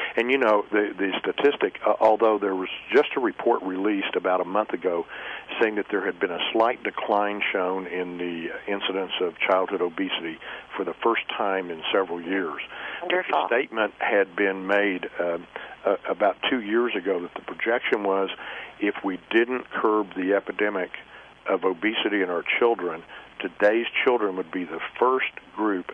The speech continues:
Speaker 1: who would have a life expectancy shorter than that of their parents.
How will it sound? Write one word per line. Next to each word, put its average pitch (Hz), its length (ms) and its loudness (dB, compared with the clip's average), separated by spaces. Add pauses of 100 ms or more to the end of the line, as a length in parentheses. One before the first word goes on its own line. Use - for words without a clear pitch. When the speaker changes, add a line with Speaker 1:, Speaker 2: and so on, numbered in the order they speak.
(380)
Speaker 1:
who 107 80 0
would 95 120 2
have 92 200 4
a 85 80 -2
life 101 340 2
expectancy - 640 -2 (120)
shorter 98 300 2
than 90 160 -6
that 90 160 0
of 85 80 -4
their 80 140 -6
parents. 82 400 -4